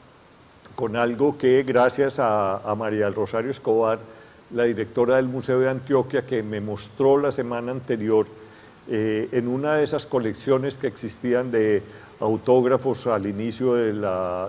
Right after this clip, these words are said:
del Museo de sea, hoy Museo de Antioquia, apareció esta carta, eh, eh, manuscrita del barón de Humboldt, que, eh, eh, eh, eh, existe actualmente en el Museo de Antioquia,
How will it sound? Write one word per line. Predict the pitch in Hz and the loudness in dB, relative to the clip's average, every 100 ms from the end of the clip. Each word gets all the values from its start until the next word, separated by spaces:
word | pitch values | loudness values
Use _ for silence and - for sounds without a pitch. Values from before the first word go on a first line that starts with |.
| 104 | -4
del | 110 | -4
Museo | 110 110 120 120 127 | -4 -4 2 4 2
de | |
sea, | 120 120 117 117 | 2 2 4 4
hoy | 110 107 | 2 0
Museo | 120 120 123 127 | -4 0 2 2
de | |
Antioquia, | 127 123 123 113 131 117 - - - - | -2 -2 -2 0 -2 -4 -6 -20 -14 0
apareció | 120 - 120 120 - 135 131 131 - - - - | 0 2 2 0 2 2 2 -2 -16 -20 -12 -2
esta | 135 - 143 | -2 0 -4
carta, | - 151 117 - - 113 113 - - - - - | 0 0 0 -2 0 0 -2 -14 -20 -20 -20 -8
eh, | 120 110 107 104 104 104 104 104 104 - | -2 0 2 2 2 0 0 -2 -2 -4
eh, | 110 101 98 98 98 | -6 -4 -2 -2 -4
manuscrita | 113 120 113 - - 135 139 143 139 131 - - - - | -4 -4 -6 -10 -6 -2 -2 0 0 0 -6 -20 -20 -20
del | - 110 104 107 104 | -6 -2 0 -2 -4
barón | 107 107 117 | -2 -2 -2
de | 120 120 | -2 -2
Humboldt, | 143 127 120 131 127 | -2 -2 0 0 0
que, | 110 | -4
eh, | - | -2
eh, | 104 104 117 113 117 - | -4 -4 -6 -6 -8 -8
eh, | 104 104 104 | -8 -8 -6
eh, | 101 110 | -8 -6
existe | 113 - - 139 - 139 127 127 | -8 -8 -4 -4 -2 -2 0 -2
actualmente | 123 135 123 120 123 117 | -2 0 0 0 -6 -6
en | 127 | -6
el | 127 | -6
Museo | 127 127 127 127 | -6 -4 -2 -2
de | |
Antioquia, | 135 131 123 - 139 | -4 -2 -2 -2 -4